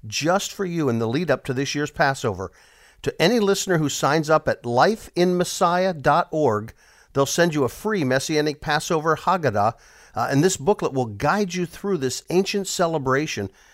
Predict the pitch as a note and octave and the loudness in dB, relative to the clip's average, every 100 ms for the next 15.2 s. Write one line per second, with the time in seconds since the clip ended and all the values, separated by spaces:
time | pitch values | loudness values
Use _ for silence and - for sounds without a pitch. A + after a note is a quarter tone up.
0 | _ C3+ D#3+ F#3 E3 - E3+ D3 D3+ C#3+ | _ -4 -2 -2 -4 -4 -4 -4 0 0
1 | F#3 - B2 A2+ A2 F#2+ A#2 D#3+ F3 E3+ | 0 -2 -4 -4 -6 -6 -4 -4 -2 0
2 | D#3 C3+ - D#3+ D#3+ A2+ G#2+ - - F3 | 2 2 0 -2 0 0 -2 -8 -8 -2
3 | G3+ D#3+ C3+ C#3+ D3+ - F3+ F3+ D#2 - | 2 2 2 2 0 0 -2 -2 -6 -12
4 | _ _ _ _ - F#3+ F3+ G3+ A#3+ A2+ | _ _ _ _ 2 4 6 2 -2 -4
5 | F#2+ _ - A#2 F3+ G3+ F3 D3+ - E3+ | -8 _ -6 2 2 2 2 2 0 0
6 | F#3 B2 C3 C3 D3+ E3 C#3+ B2+ A#2 - | 0 -2 -2 -2 -2 -2 0 0 0 0
7 | G3 F#3+ E3+ E3+ D3 - - E3+ - E3 | 2 4 2 -2 -8 -8 -4 -2 -2 -2
8 | C3+ A#2+ - G3 A#3 C3 G#2+ G#2 A2+ A2+ | -2 -4 -2 -2 0 2 2 2 4 4
9 | A#2+ B2+ C3 A#2+ A#2+ D3+ - - - F#3 | 2 -2 -2 -2 -2 -4 -12 -14 2 2
10 | F#3 A3+ B3 F3+ - _ _ _ _ _ | 2 -2 0 -4 -8 _ _ _ _ _
11 | C#3+ F#3 D#3 D#3+ F#3 F3+ F3+ D#3+ B2 A2+ | 0 2 2 2 4 4 4 4 2 2
12 | E3 D#3 A#2+ G#2 A#2+ - - E3 D#3+ B2+ | 2 2 2 2 0 -8 -10 -4 -2 -2
13 | - F#3+ F#3+ F3 E3+ D3+ A2+ D3+ - F#3 | -2 0 2 2 0 -2 -2 -2 -2 -4
14 | E3+ C3 - F#3 G3+ E3+ A2+ G#2 A2 - | -4 -6 -4 -4 -2 -2 -2 -2 -6 -6
15 | C#3 | -4